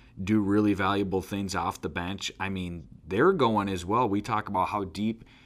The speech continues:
you know, Northwestern women's is and Bethany on the men's side. I mean, we need to start to talk about it with Morris. It's maybe not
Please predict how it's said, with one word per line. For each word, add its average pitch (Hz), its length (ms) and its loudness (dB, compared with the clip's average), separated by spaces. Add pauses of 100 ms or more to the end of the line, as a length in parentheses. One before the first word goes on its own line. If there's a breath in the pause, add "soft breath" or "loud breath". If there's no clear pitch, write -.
(260 soft breath)
you 98 120 -4
know, 90 260 -2
Northwestern 104 880 -4
women's 104 360 -2
is 101 380 2
and 87 220 -8
Bethany 101 360 -4
on 95 140 -4
the 90 80 -4
men's 95 260 -4
side. 104 260 -2
I - 20 0
mean, 92 160 -4
we 107 100 4
need 147 160 0
to 131 80 -2
start 117 300 -4
to - 80 -16
talk 101 320 -2
about 95 200 -2
it 92 80 -2
with 90 220 -8
Morris. 92 640 -2
It's 101 160 -6
maybe 101 380 -2
not 90 320 -2